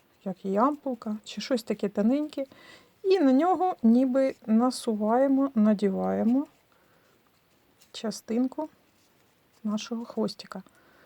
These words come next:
для того, щоб його потім вивернути. Так, потихеньку підтягуємо, насовуємо.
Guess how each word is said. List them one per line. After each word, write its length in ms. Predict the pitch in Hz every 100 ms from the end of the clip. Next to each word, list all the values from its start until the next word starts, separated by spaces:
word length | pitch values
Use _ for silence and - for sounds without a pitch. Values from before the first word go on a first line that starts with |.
| _ _
для 120 | 220
того, 300 | 208 285 330
щоб 220 | 339 277 -
його 240 | 202 202
потім 460 | 233 226 226 233 226 - _ _
вивернути. 520 | 208 190 180 180 185 - _ _ _ _ _ _ _ _ _ _ _ _ _ _ _ _ _ _
Так, 120 | - -
потихеньку 580 | - - 202 202 180 - -
підтягуємо, 1040 | - - - 269 269 262 226 233 226 220 220 _ _ _ _ _ _ _ _ _ _ _
насовуємо. 1160 | 196 190 - - 247 247 254 226 220 220 214 208